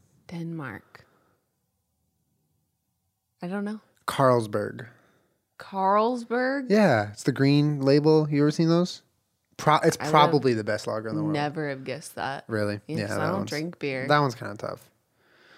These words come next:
Speaker 1: Not, I'd not be really a beer drinker, you know?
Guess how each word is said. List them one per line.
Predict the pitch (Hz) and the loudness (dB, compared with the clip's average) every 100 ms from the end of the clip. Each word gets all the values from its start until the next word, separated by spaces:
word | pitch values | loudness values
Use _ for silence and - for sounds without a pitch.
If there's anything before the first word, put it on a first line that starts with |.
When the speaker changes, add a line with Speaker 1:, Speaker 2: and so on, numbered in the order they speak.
| - - - - _ _ | -20 -20 -20 -20 _ _
Speaker 1:
Not, | 160 156 - | -8 -8 -4
I'd | 165 175 | -4 -2
not | 175 170 - 151 | 0 -2 -2 -4
be | 170 165 | -2 -2
really | 151 160 165 143 | 0 -2 -2 -4
a | 139 | -6
beer | 139 143 147 | -4 -4 -4
drinker, | 139 131 123 - 113 | -6 -8 -8 -8 -8
you | 117 131 | -6 -8
know? | 127 127 147 | -8 -8 -10